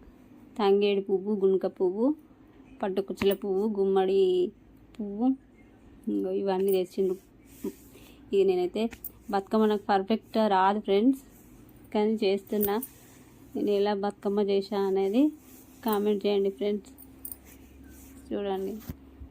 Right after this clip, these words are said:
తంగేడు పువ్వు అయితే అయ్యే ఇప్పుడు మంచిగా దొరికింది ఫ్రెష్గా. ఎప్పుడైనా అట్టే ఆ-, ఇట్లా ఆకే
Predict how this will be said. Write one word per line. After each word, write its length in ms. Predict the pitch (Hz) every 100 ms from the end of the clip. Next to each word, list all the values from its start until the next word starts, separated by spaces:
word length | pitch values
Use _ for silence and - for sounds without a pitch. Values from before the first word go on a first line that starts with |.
| - - - - -
తంగేడు 320 | 226 220 220 233
పువ్వు 180 | 254 226
అయితే 240 | 220 220 277 311 - - - - - - - -
అయ్యే 180 | 214 196 202
ఇప్పుడు 220 | 208 214 214
మంచిగా 280 | 220 214 240
దొరికింది 400 | 220 208 - 185 180
ఫ్రెష్గా. 400 | 202 196 202 180 - - - 202
ఎప్పుడైనా 520 | 196 - 240 226 226 208
అట్టే 220 | 208 262 208 185
ఆ-, 240 | 202 208 - - - -
ఇట్లా 260 | 226 214 202 180 180
ఆకే 220 | 226 311